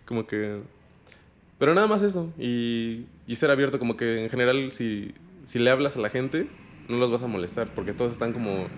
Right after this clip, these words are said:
solos en el viaje. Y es como que si tú te acercas a alguien,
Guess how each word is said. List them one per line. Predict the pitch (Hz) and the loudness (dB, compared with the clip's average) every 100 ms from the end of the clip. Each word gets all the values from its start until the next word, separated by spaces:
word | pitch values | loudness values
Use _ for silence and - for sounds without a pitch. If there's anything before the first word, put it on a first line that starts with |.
| - - - - | -12 -12 -12 -10
solos | - 123 117 110 | 0 2 4 2
en | 113 98 | 0 -2
el | 98 | 2
viaje. | 113 117 147 - - | 2 2 -2 -6 -6
Y | 110 | -6
es | - | -6
como | 110 98 | -6 -4
que | 95 90 - - - - - - | -4 -4 -8 -16 -18 -18 -18 -14
si | - 113 | -10 -4
tú | 139 | 0
te | 135 | 2
acercas | 135 135 135 | 2 0 0
a | 127 | 2
alguien, | 123 131 147 | 2 0 -2